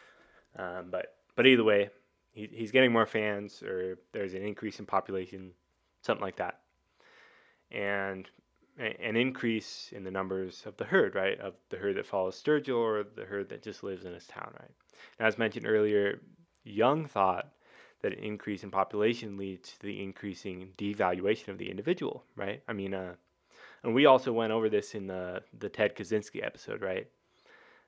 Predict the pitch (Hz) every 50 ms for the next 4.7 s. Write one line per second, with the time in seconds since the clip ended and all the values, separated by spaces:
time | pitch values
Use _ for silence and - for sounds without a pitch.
0 | - - 92 90 90 92 98 - 107 104 98 120 113 101 113 110 104 110 110 -
1 | - 101 - - 113 107 104 101 101 95 104 98 - - 107 104 104 101 98 98
2 | 95 90 - - - _ _ - 107 95 90 95 101 98 98 87 - - - -
3 | - - - - - 110 104 101 104 98 95 92 95 92 90 90 90 - 87 -
4 | 92 90 85 95 90 90 104 - - - - - - -